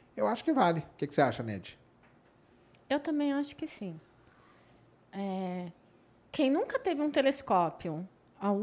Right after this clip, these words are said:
Speaker 2: observar pela primeira vez a Lua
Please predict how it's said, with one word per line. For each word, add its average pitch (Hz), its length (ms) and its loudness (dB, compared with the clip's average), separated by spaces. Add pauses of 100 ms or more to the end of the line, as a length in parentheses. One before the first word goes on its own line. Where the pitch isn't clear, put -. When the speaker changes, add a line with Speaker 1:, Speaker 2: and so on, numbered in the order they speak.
Speaker 2:
observar 254 920 4
pela 208 200 -2
primeira 247 420 -4
vez 196 420 -2
a 277 120 2
Lua 214 720 2